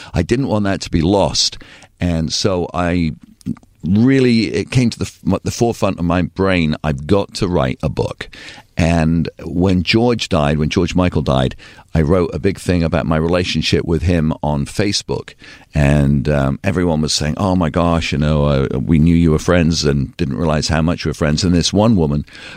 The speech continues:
wrote, "That was one of the nicest things I ever read. You should write a book." So I, I try and, uh, message people back. And I said, "Thank you. I, you know, I've, I've often thought about that." And then she private messaged me and said, "My husband's a publisher.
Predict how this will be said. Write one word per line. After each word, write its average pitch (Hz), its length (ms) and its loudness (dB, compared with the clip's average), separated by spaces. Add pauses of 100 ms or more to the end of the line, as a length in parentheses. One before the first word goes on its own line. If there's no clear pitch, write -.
(160)
wrote, 85 320 0 (360)
"That 101 180 -2
was 85 140 -8
one 92 120 -2
of 87 80 -2
the 87 80 0
nicest 98 440 -2
things 87 260 -2
I 82 120 2
ever 80 160 0
read. 80 380 -2
You 85 180 0
should 110 240 -4
write 58 240 -6
a 101 60 -4
book." 196 440 -6 (340)
So 65 260 0
I, 78 240 0 (420)
I 82 120 -4
try 90 240 -2
and, 78 220 0
uh, 73 220 -2
message 80 380 -2
people 71 220 -2
back. 73 280 0
And 73 80 -2
I 85 60 0
said, - 160 -4
"Thank 226 240 -2
you. 82 80 2
I, 85 100 2 (120)
you 90 180 0
know, 87 80 2
I've, 85 120 0 (140)
I've 82 100 -2
often 101 240 -4
thought - 280 -2
about 73 220 -6
that." 71 260 -4
And 76 120 -4
then 87 200 0
she 117 420 0 (160)
private 107 360 0
messaged 71 380 -4
me 71 140 2
and 78 100 0
said, 69 180 0 (420)
"My 101 120 2
husband's 120 340 -2
a 92 40 -2
publisher. 101 540 0